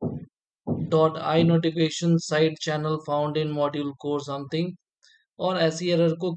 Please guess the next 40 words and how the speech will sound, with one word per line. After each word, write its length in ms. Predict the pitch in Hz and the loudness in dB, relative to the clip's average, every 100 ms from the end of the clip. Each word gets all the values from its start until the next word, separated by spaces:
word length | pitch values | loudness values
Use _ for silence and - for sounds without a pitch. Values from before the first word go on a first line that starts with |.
| 160 | -2
कैसे 300 | 160 170 165 | -2 -2 -2
remove 260 | 156 156 165 165 | -2 0 0 -2
किया 160 | 151 131 | -8 -6
जाए, 140 | 135 | -6
Duplicate 600 | 139 147 156 160 170 165 - | -6 -6 -6 -2 -2 -2 -4
class 260 | 147 147 143 | -4 -4 -4
वाली 240 | 139 135 | -6 -6
एरर। 600 | 131 147 _ _ _ - - - _ _ _ _ _ _ | -8 -10 _ _ _ -16 -16 -20 _ _ _ _ _ _
तो 60 | 185 | -2
इसको 240 | 175 233 | 0 0
error 200 | 202 202 202 | 0 0 -2
करने 240 | 196 196 | 0 0
का 120 | 202 180 165 | -2 4 6
बहुत 180 | 170 | 6
ही 60 | 190 | 2
सिंपल 320 | 185 175 175 | -2 0 0
सा 100 | 175 175 | 0 0
तरीका 300 | 170 156 165 160 | 0 0 0 0
है। 160 | 147 196 _ _ _ _ _ _ - | 0 -6 _ _ _ _ _ _ -2
आपको 340 | 151 151 175 | 0 0 -4
क्या 160 | 175 185 | -2 -2
करना 320 | 180 165 165 | 0 2 4
है, 100 | 170 160 | 2 4
Gradle 320 | 160 160 175 170 | 4 4 2 -2
script 380 | - 190 175 180 | -6 -6 -2 0
आप 120 | 165 | 2
देख 180 | 165 160 | 2 0
रहे 80 | 165 | -2
हैं, 80 | 190 _ _ _ _ _ _ _ _ _ _ _ | -4 _ _ _ _ _ _ _ _ _ _ _
Gradle 340 | 165 170 214 214 | 4 6 4 -2
script 360 | 196 226 190 | -2 -4 -4
के 80 | 240 | -2
नीचे 380 | 214 175 170 143 110 - _ _ _ _ _ _ _ _ _ _ _ _ | 0 0 0 -4 -6 -16 _ _ _ _ _ _ _ _ _ _ _ _
इधर 260 | 165 196 196 | 0 2 2
आपको 300 | 175 170 196 165 | 0 0 0 2
build 200 | 185 185 | 2 4
dot 220 | 190 165 185 | 2 2 2
Gradle, 280 | 170 185 170 | 2 2 4
बहुत 220 | 170 180 | 4 4
सारी 140 | 196 | 0